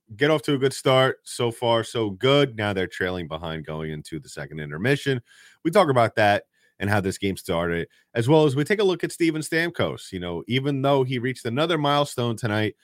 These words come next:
the conversation still does not end. And whether or not this, these two sides can get a contract extension. If not, when should the Lightning finally look towards another resolution,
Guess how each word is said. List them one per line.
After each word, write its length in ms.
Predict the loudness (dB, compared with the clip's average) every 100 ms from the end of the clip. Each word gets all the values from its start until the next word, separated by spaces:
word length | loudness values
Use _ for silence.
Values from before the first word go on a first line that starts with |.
| _ _ -12
the 80 | -6
conversation 720 | -4 -2 -2 -2 -2 -4 -12
still 420 | -8 0 0 0
does 340 | -2 -6 -6
not 420 | -6 -2 0 -2 -4 _ _ _
end. 360 | -2 0 0 0
And 240 | -2 -2 -10 _ _ _
whether 280 | 2 4 4
or 60 |
not 220 | 2 0 2
this, 240 | 0 0 _ -4
these 220 | -2 -2
two 180 | 0 -2
sides 420 | 2 4 4 0
can 280 | -4 -6 -4
get 300 | 2 2 2
a 120 | -2 -4
contract 560 | -2 -4 0 0 0
extension. 500 | -6 -6 -6 -6 -4
If 180 | -6 -2
not, 360 | 4 6 4 2 _ _ _
when 320 | 0 2 2
should 300 | 0 0 0
the 80 | 0
Lightning 480 | 2 2 2 -2 -4
finally 640 | -4 -2 -2 -2 -4 -4 -8 -14
look 360 | -4 -2 -2 -8
towards 640 | -2 0 0 -2 -6 -18 _ _ _ _ _ _ -4
another 320 | 4 6 8
resolution, 640 | 6 2 -2 -4 -6 -12